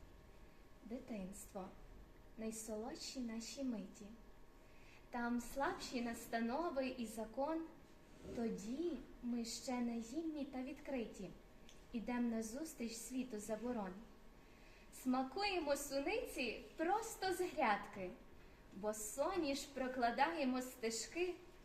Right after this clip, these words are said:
Спонтанно все тоді, не по порядку, не так, як треба людям, навпаки.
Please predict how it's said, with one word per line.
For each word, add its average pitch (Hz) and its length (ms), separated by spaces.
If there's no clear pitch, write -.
Спонтанно 349 840
все 208 260
тоді, 190 440
не 208 200
по 202 160
порядку, 208 680
не 285 140
так, 277 280
як 220 160
треба 214 340
людям, 196 360
навпаки. 254 600